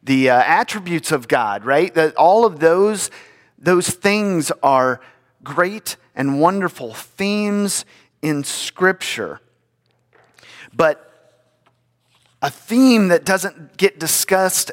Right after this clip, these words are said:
as much, I think, in our churches today is idols of the heart. You know, this idolatry flies in the face of our Savior and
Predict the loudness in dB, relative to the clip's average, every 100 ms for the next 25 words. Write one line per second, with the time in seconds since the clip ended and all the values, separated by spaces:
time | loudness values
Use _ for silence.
0 | -2 0 0 2 2 0 -6 -2 -2 -4
1 | -6 -2 2 2 2 -2 -4 -4 -4 -6
2 | -4 -4 -4 -4 -4 -4 -8 -4 -2 0
3 | -2 -6 -10 _ _ _ _ _ _ _
4 | _ -6 -4 -4 -10 -16 _ _ -4 -2
5 | 0 0 0 -2 -6 -10 -10 -10 -6 -6
6 | -6 -6 -10 -10 _ _ _ _ _ _
7 | _ _ -4 -2 -2 -4 -2 -4 -2 -2
8 | 0 0 -2 -6 -6 -6 -4 0 2 2
9 | 0 -2 -2 -6 -12 -6 -2 -2 -4 -2
10 | 0 0 0 -2 0 -2 -2 -2 -2 -2
11 | 0 2 2 0 0 0